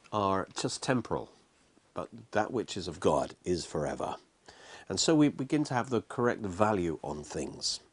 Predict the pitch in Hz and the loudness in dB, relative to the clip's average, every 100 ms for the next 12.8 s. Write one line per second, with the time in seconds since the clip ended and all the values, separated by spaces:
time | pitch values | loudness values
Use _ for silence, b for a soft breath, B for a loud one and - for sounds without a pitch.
0 | _ B B B B B 107 113 113 _ | _ B B B B B 2 2 0 _
1 | _ 151 196 190 135 117 107 - 117 123 | _ -2 4 4 4 2 0 0 0 0
2 | - 113 - 107 110 95 - - - - | -2 -4 -2 2 2 2 -2 -10 -14 -20
3 | _ - 98 101 98 98 - 151 139 135 | _ -4 -2 2 2 2 0 2 2 2
4 | 113 110 98 - _ - - - 135 92 | 2 0 -2 -4 _ -20 -4 2 2 2
5 | 78 67 - 85 85 78 - - - - | -2 -6 -6 -4 -2 -2 -4 -6 -12 -20
6 | _ _ _ _ _ B B B B B | _ _ _ _ _ B B B B B
7 | - 120 - 123 - 185 170 117 101 120 | -2 -2 0 -2 4 6 6 4 4 6
8 | 113 90 76 78 73 - 82 - 110 95 | 6 2 -2 -4 -4 -4 -2 4 6 6
9 | - 104 85 - - - 90 95 95 90 | 6 6 4 0 -16 -14 2 6 6 4
10 | B B B B - - 113 - - 175 | B B B B -12 0 0 2 4 6
11 | 143 - - 98 98 131 127 107 87 92 | 6 2 -2 -2 0 2 2 2 2 2
12 | 92 90 85 113 113 95 - | 2 2 6 10 12 12 10